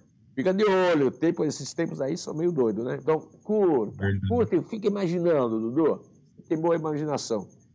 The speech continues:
Speaker 1: Vou fazer eles agora, Yoda, enfrentar, primeiro de tudo. Vou fazer ele cara a cara com Darth Vader.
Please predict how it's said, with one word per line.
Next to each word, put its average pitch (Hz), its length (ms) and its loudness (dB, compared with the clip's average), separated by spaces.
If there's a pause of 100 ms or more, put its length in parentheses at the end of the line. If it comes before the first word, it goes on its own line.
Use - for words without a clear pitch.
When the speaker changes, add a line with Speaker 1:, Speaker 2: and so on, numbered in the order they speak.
(260)
Speaker 1:
Vou 175 140 2
fazer 160 280 0
eles 147 180 0
agora, 131 480 2 (1160)
Yoda, 135 560 2
enfrentar, 139 640 -4 (240)
primeiro 156 400 -6
de 139 120 -12
tudo. 92 440 -10 (1000)
Vou 151 160 0
fazer 127 340 -6
ele 131 340 -4
cara 127 320 -16
a 104 40 -16
cara 123 340 -10
com 110 340 -12 (280)
Darth 110 340 -12 (180)
Vader. 92 440 -12